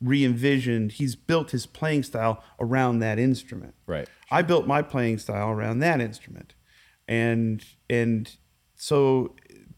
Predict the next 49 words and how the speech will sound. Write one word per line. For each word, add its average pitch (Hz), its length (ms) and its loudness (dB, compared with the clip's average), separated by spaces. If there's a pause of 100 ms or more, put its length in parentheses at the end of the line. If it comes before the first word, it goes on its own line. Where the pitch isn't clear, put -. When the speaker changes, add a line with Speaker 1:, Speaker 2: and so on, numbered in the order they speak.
(680)
Speaker 1:
so - 220 -2
I 175 100 4
can't 160 300 0
just 117 340 -8
go 123 80 -2
like, 110 220 -6
"That 156 120 0
doesn't 110 220 -2
make 107 160 -12
any 98 120 -12
sense 98 280 -14
to 110 80 -16
me. 127 100 -4
It's 117 200 -4
not, 113 180 -10 (160)
that's - 180 -18
not 120 120 -14
the - 80 -20
way - 80 -8
we 120 120 -6
used 190 200 -2
to 107 60 -8
do 107 120 -4
it." 139 120 -4 (200)
No, 269 100 2
it's 220 120 0
the 208 60 -4
way 208 80 6
it's 196 100 -4
done 185 220 2
now. 247 420 -2 (640)
Same 202 340 2
thing 170 260 -2
with, 139 220 -4
like, 135 240 0 (360)
"There's 135 140 -4
no 165 200 0
guitar 143 360 -2
that's 127 180 -2
worth 131 200 -2
fifteen 127 420 -4
hundred 110 360 -4
dollars." 120 400 -2
I'm 117 100 -6
like, 120 140 -4
"Okay, - 280 -4
says 165 400 -2
you." 226 320 -2 (360)
Speaker 2:
Yeah. 98 180 0